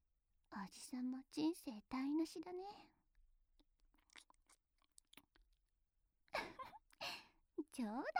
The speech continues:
だよ。一応今までバレたことないもん、多分。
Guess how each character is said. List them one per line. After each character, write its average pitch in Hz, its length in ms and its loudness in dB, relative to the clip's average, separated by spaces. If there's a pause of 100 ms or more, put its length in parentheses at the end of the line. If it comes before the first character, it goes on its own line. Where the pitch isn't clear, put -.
(180)
だ 269 120 4
よ。 285 500 4 (2500)
一 277 460 0
応 285 140 6
今 233 300 8
ま 440 120 6
で 339 100 2
バ 277 140 2
レ 539 120 2
た 392 100 2
こ 233 100 -4
と 185 100 -6
な 190 120 -2
い 285 40 0 (220)
も 262 160 6
ん、 226 140 -4 (640)
多 233 180 -2
分。 220 260 -4